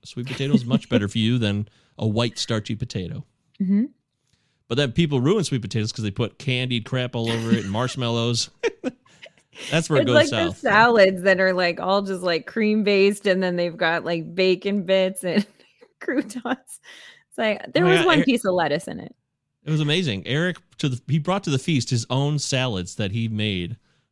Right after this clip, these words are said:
Speaker 1: and they, like, had 'em in these Tupperwares. It was, uh, it was, like, really impressive. I was like,
Speaker 2: So,
Speaker 1: "Wow."
Speaker 2: so
Speaker 1: This is a
Speaker 2: impressed
Speaker 1: guy
Speaker 2: with
Speaker 1: who's
Speaker 2: him.
Speaker 1: lost, like, over a hundred pounds. So, just in case you're wondering, that's
Speaker 2: So
Speaker 1: how you do
Speaker 2: impressed
Speaker 1: it.
Speaker 2: by him.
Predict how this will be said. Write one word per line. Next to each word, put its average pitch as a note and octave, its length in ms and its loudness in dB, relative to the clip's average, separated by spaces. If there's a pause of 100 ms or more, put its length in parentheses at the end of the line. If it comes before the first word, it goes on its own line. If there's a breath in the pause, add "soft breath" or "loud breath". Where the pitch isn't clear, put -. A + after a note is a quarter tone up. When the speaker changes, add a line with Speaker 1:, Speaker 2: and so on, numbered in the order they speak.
(140)
Speaker 1:
and G#2+ 140 -4
they, A2 140 0
like, A2+ 180 -2
had B2 160 0
'em A#2 100 -4
in A2+ 120 -2
these G#2 200 -4 (120)
Tupperwares. G2+ 720 -6
It - 40 -10
was, G#2 240 -8
uh, G2+ 40 -8 (100)
it - 200 -14
was, A2 280 -14 (160)
like, G2+ 180 -14
really C3+ 300 -6
impressive. A#2 380 -8
I A2+ 60 -18
was G#2+ 100 -16
like, - 80 -14
Speaker 2:
So, - 120 -2
Speaker 1:
"Wow." E3 300 -2 (280)
Speaker 2:
so F3+ 360 -8
Speaker 1:
This E3+ 120 4
is E3+ 60 0
a D#3 40 4
Speaker 2:
impressed D3 60 2
Speaker 1:
guy D3+ 180 2
Speaker 2:
with - 100 0
Speaker 1:
who's A2 40 -4
Speaker 2:
him. A#2+ 40 -2
Speaker 1:
lost, B2 240 0
like, A2 140 -2
over A#2 240 0
a - 20 0
hundred G2 220 -4
pounds. - 360 -6
So, - 380 -16 (560 soft breath)
just B2+ 160 0
in - 60 -8
case - 200 -10
you're - 120 -12
wondering, - 280 -12 (720)
that's - 140 -6
Speaker 2:
So B2 40 0
Speaker 1:
how A#2+ 40 2
you C3 80 0
do E3 160 0
Speaker 2:
impressed C3 80 0
Speaker 1:
it. - 80 -8
Speaker 2:
by F3 60 -10
him. F3+ 80 -14